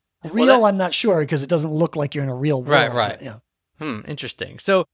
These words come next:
Speaker 2: I have never put
Speaker 1: You
Speaker 2: one
Speaker 1: definitely
Speaker 2: on,
Speaker 1: will
Speaker 2: but
Speaker 1: run into a wall. Well, it has a thing that senses walls and stuff, so you don't do that. But yeah,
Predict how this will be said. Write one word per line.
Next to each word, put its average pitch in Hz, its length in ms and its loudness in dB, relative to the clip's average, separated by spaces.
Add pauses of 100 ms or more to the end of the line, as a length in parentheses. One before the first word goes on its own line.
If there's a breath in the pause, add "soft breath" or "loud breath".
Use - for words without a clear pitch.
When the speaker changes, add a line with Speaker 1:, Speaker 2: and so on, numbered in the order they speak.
(160)
Speaker 2:
I 208 160 2
have 247 140 0
never 214 180 -4
put 202 80 -2
Speaker 1:
You 208 60 2
Speaker 2:
one 170 60 -2
Speaker 1:
definitely 254 360 0
Speaker 2:
on, 226 80 0
Speaker 1:
will 214 80 6
Speaker 2:
but 160 180 -2
Speaker 1:
run 185 240 2
into 175 280 -2
a 147 60 0
wall. 147 720 0
Well, 170 160 0
it 170 100 -4
has 147 240 -4
a 139 80 -6
thing 156 340 -6
that 123 140 -10
senses 143 480 -4
walls 127 420 4
and 151 120 -2
stuff, 156 220 -6
so - 100 -10
you 127 60 -6
don't 131 160 -8
do 131 140 -6
that. 143 220 -6
But - 120 -12
yeah, 139 140 -6